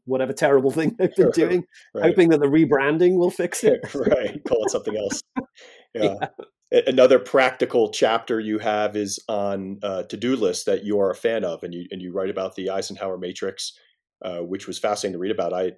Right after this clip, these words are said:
Speaker 2: I'd not heard that story, and what a, what a leader, uh, himself. D-, are there other tools, to-do list programs out there that, that you're familiar with or also, uh, enjoy? I learned last interview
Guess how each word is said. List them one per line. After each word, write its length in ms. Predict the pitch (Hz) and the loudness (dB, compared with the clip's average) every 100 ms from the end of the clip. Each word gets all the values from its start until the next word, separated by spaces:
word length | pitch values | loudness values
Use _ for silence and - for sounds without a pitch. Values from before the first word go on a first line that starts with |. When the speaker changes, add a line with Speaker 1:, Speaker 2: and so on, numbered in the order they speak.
| - | -8
Speaker 2:
I'd 200 | 90 90 | -8 -10
not 200 | - 95 - | -8 -8 -8
heard 200 | - 98 | -8 -6
that 220 | 104 104 - | -6 -8 -10
story, 480 | - 101 98 85 | -6 -4 -2 -4
and 120 | 90 90 | -8 -2
what 180 | 101 | 0
a, 100 | 98 - | 0 0
what 160 | 104 | 0
a 40 | 101 | 0
leader, 480 | 90 101 101 95 - _ _ _ _ | -4 -4 -2 -4 -8 _ _ _ _
uh, 140 | 92 92 | -8 -6
himself. 640 | - 95 - 120 107 - - _ _ _ | -8 -8 0 2 2 0 -10 _ _ _
D-, 120 | 120 - | -16 4
are 120 | 131 | 6
there 420 | 156 151 147 143 - _ _ _ | 10 12 10 8 -2 _ _ _
other 540 | 196 190 185 185 175 _ _ _ _ | 6 8 6 6 2 _ _ _ _
tools, 580 | - 165 160 160 156 - _ _ _ _ | -2 4 4 4 -2 -12 _ _ _ _
to-do 260 | - 156 | -8 0
list 280 | 156 151 - | 4 4 2
programs 500 | - 147 151 151 151 | 2 4 6 4 4
out 200 | 147 147 | 4 4
there 260 | - 147 143 | 6 6 8
that, 280 | 131 120 - | 8 8 6
that 240 | 120 117 113 | 4 4 4
you're 200 | 127 123 | 0 -4
familiar 400 | 117 131 131 135 | -2 0 4 4
with 240 | 131 131 - | 6 2 2
or 440 | 120 110 110 110 - | 2 6 6 6 4
also, 580 | 120 123 139 123 120 117 _ _ _ | 4 4 6 6 6 0 _ _ _
uh, 120 | 123 127 | 0 2
enjoy? 440 | 120 117 120 123 | 0 6 10 10
I 180 | 123 139 | 10 8
learned 460 | 147 143 139 127 127 | 10 8 8 4 -2
last 580 | 107 123 160 - - - | 0 2 2 -2 -8 -4
interview 600 | 117 120 104 110 110 123 | 0 0 -2 0 0 0